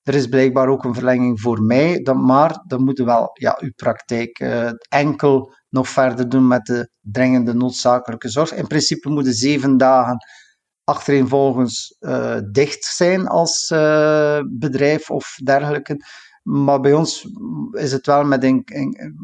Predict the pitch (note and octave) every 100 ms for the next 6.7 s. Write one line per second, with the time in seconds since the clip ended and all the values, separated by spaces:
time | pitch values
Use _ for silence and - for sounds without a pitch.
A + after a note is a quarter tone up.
0 | - D#3 D3 D#3+ D3+ D3 D3 D3+ C#3 C#3
1 | C3 C3 B2+ - C#3 D3 - D3 C#3+ C3+
2 | B2+ C3 C3 B2 B2+ A#2 B2+ C3 C3 B2
3 | B2 A#2 B2+ B2 - A2+ A#2+ A2+ A#2 G#2+
4 | C3 D3 B2 A2+ A2 C3 A#2 - B2 -
5 | - B2 A#2+ B2 A#2+ - - - - C#3
6 | C#3+ D#3 D3 D#3+ E3 E3